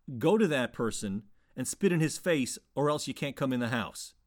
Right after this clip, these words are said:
So go find that rabbi who was teaching the class, and y-, you'll come back in the house when you spit in his face." So she's not happy, and she sort of wanders off, and the neighbors are trying to help her figure out what to do.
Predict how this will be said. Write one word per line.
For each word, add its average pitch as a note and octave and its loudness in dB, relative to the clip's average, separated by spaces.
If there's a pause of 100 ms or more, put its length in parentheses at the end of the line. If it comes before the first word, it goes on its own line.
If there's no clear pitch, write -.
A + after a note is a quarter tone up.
So C3 -4
go A3 4
find F#3 0
that D3 0
rabbi D3 0
who B2+ 0
was B2 -2
teaching B2+ -4
the A#2+ -6
class, A2+ -4
and A#2+ -4
y-, C3+ -8
you'll E3 -4
come G#3 -2
back F3 0
in D3+ -4
the C#3+ -2
house B2 -4
when A2+ -2
you G#2+ -2
spit - -8
in A#2 -2
his G#2 -4
face." - -8 (1300)
So - -10
she's C#4+ 0
not A3+ 6
happy, G3 4
and G#2 -4
she D#3+ -4
sort F3 0
of B2+ 2 (300)
wanders D3 0
off, B2 0
and G#2+ -2
the G2+ -2
neighbors B2+ 0
are C3+ -6
trying B2+ -4
to B2 -2
help B2 -6
her B2+ -6
figure B2 -2
out A2+ -4
what A#2 -4
to A#2+ -10
do. A2+ 0